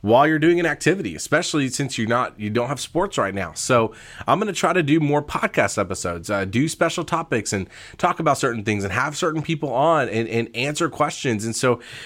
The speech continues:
if you have questions you wanna see on the podcast, it's very similar to our You Asked For It series. All you gotta do is either message me or email me, uh, with the subject line podcast, and you'll see your question on the show. And I, I'm not gonna, uh,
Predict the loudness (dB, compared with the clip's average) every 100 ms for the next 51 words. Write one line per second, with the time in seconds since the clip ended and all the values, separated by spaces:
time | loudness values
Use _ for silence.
0 | -4 -4 -2 -2 0 -2 -4 0 0 0
1 | -2 -2 -2 -2 0 0 0 0 0 0
2 | -4 -4 -6 -12 -14 -10 0 2 4 2
3 | 2 0 2 2 0 0 -2 4 4 4
4 | 0 0 -2 -6 -2 -2 -2 -2 -2 -2
5 | -4 -12 -20 -20 -14 0 4 4 4 2
6 | 2 6 6 4 -2 -4 -4 0 0 0
7 | 0 0 0 0 0 0 2 2 -2 -4
8 | -6 -2 0 4 4 4 2 0 -2 -6
9 | -20 -20 -16 -2 0 2 0 -2 -2 0
10 | 2 2 2 0 0 -2 -2 0 0 2
11 | 0 -4 -4 -2 -2 -4 0 2 2 2
12 | 2 2 0 2 0 0 2 2 2 0
13 | 0 0 2 2 2 0 0 2 2 0
14 | -14 -20 -6 0 2 2